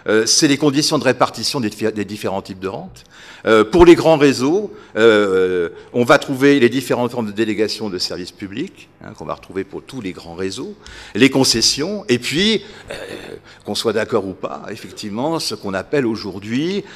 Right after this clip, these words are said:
euh, les partenariats publics-privés, qui correspondent à des échanges de droits de propriété, hein, sur la base d'un ouvrage qui est de la commande publique.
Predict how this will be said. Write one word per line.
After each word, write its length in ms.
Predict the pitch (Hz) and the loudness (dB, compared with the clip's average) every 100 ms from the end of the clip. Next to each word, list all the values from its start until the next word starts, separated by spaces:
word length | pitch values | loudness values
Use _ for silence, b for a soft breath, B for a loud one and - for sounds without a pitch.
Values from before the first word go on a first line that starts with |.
| B | B
euh, 180 | 101 95 | -2 0
les 140 | 101 113 | 0 0
partenariats 680 | 107 - 107 98 98 127 | -2 -4 -6 -4 -2 -4
publics-privés, 720 | 135 104 101 101 - 123 220 | -4 -8 -8 -8 -6 -4 -2
qui 140 | 233 123 135 | -4 -2 2
correspondent 560 | 120 110 - 175 208 107 B - | 2 0 -2 -2 0 0 B 0
à 260 | 110 165 B B | 2 2 B B
des 240 | 107 110 120 | -2 0 0
échanges 480 | 107 - 196 208 | 2 2 2 2
de 100 | 123 | 0
droits 240 | 120 117 147 | -2 2 0
de 100 | - | 2
propriété, 920 | - - 107 101 104 - 131 170 214 B B | -4 -4 -6 -6 -8 -2 -2 0 -4 B B
hein, 260 | 107 135 165 B | -2 -2 -2 B
sur 320 | - - 151 120 | -8 -4 0 0
la 120 | 107 | 2
base 300 | 120 180 117 | 4 2 2
d'un 240 | 131 135 | 0 0
ouvrage 560 | 107 104 113 151 196 - | 0 0 4 6 6 4
qui 100 | 135 | 2
est 60 | |
de 60 | 147 | 4
la 80 | 123 | 4
commande 320 | 135 151 151 | 6 4 4
publique. 420 | 175 220 - - | 4 4 4 -2